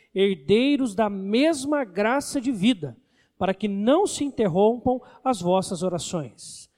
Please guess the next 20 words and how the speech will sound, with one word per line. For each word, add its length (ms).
A 40
partir 320
do 120
treze. 480
Ora, 480
quem 240
é 60
que 120
vos 240
há 160
de 120
maltratar 600
se 140
for 240
zelosos 640
do 120
que 160
é 60
bom? 400
Mas 280